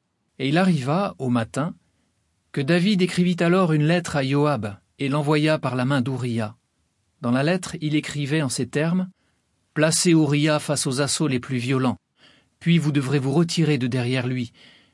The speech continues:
Il faut qu'il soit abattu et qu'il meure. » Et il arriva, tandis que Joab surveillait la ville, qu'il plaça donc Ouria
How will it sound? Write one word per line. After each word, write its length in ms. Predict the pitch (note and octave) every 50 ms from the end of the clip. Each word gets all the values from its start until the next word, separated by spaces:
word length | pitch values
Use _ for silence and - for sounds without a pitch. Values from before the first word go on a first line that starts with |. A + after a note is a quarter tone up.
| _ _ _ _ -
Il 120 | - B2
faut 140 | - F3 E3
qu'il 160 | - E3 -
soit 240 | - E3 D3+ - D#3+
abattu 540 | D3 C#3 D3 C#3+ - - - A#2+ - - _ _ _ _ _
et 80 | - B2+
qu'il 220 | - - B2 A#2+
meure. » 380 | A#2+ A#2+ A#2+ A2+ F#2+ F2 - _ _ _ _ _ _ _ _ _ _ _ _ _ _ _ _ _ _ _ _ _ _ _ _ _ _
Et 120 | - B2 A#2+
il 100 | A2+ A#2
arriva, 420 | G#2 G#2+ A2 G2+ G2+ C3 E3 F3
tandis 340 | E3+ - G#2+ G2+ A2 G#2+ -
que 160 | - G#2 G2
Joab 340 | F#3+ G#3 A2 B2+ C#3+ C3 G2+
surveillait 600 | F#2 - - B2 A2 G#2 G2+ A2 A#2+ C#3 D3+ C3+
la 120 | A2+ A2
ville, 400 | G#2 G2+ A#2 C#3+ E3+ F3+ F#3 F#3 F#3 _ _ _ _ _ _ _ _ _ _
qu'il 200 | - C#3+ B2+ A#2+
plaça 360 | - D#3 E3 E3 - F3+ E3+
donc 280 | D3+ F3 F3+ E3 E3+ -
Ouria 560 | D#3 D3 C#3+ D3+ C#3+ D3+ E3 F3 F#3 E3+